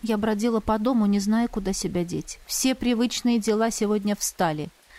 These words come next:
Я вспоминала самую чудесную ночь в жизни и ругала себя за трусость.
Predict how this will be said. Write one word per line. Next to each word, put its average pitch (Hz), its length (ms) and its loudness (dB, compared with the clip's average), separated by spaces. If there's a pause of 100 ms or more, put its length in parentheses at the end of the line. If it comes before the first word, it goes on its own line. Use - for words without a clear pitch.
(200)
Я 233 180 0
вспоминала 240 760 2
самую 247 600 2
чудесную 226 720 0
ночь 233 300 2
в 202 140 -4
жизни 226 500 2 (400)
и 226 100 -2
ругала 214 440 -2
себя 185 320 -4
за 196 140 -4
трусость. - 800 -6